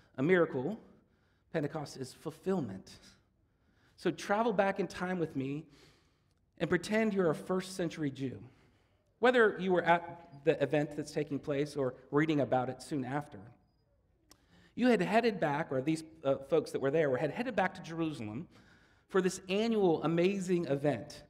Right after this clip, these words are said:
It was the event called Pentecost, which was fifty days after the Passover celebration, all right? It was about harvest and money, I mean, money, boy, my eyes, memory.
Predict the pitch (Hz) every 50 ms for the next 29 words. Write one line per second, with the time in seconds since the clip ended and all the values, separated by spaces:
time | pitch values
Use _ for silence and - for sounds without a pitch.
0 | _ _ _ _ _ _ _ _ _ - 190 185 175 180 180 170 160 156 - -
1 | 151 151 165 165 165 165 160 220 240 208 - - - - 165 156 156 156 - -
2 | - - 269 262 - 185 - - 139 113 110 113 - - - 151 151 151 - 175
3 | 175 160 - - - - _ _ 240 254 247 - - 262 254 233 175 156 190 185
4 | 165 147 139 135 135 147 147 - - - _ _ _ - 165 170 170 165 - 175
5 | 160 160 156 160 - 185 170 160 - - 113 107 104 98 101 - _ _ - -
6 | 131 107 104 - - - - - - - _ _ _ _ _ _ _ _ _ _
7 | - 120 123 135 165 208 - - - - - - - - - - _ _ - -
8 | _ 175 190 190 175 185 180 160 180 147 147 156 147 135 - - - 226 240 226
9 | 220 226 220 - - - - 143 139 127 127 135 147 160 175 185 190 196 202 208
10 | 220 - - - - - 170 170 147 123 107 113 - - - 110 110 107 104 110
11 | 117 - - _ _ _ _ _ _ _ _ _ _ _ _ - 120 117 117 113
12 | 117 120 120 113 - - - - 127 131 160 170 156 123 120 131 156